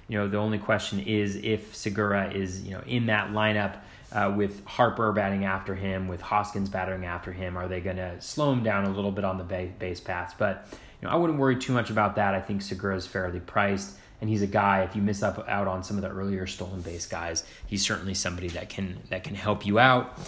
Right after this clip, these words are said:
Gleyber Torres is up next. We covered him in the second base preview, so I won't spend too much time, but I think it's a similar situation with Torres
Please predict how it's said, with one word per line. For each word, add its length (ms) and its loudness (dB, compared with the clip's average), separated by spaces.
Gleyber 300 8
Torres 460 6
is 140 2
up 180 4
next. 300 6
We 80 2
covered 260 2
him 100 2
in 80 0
the 60 2
second 320 0
base 220 2
preview, 340 2
so 140 2
I 60 6
won't 220 0
spend 280 0
too 100 0
much 240 2
time, 320 4
but 100 2
I 60 4
think 180 -6
it's 140 0
a 60 0
similar 380 4
situation 680 2
with 160 -4
Torres 520 2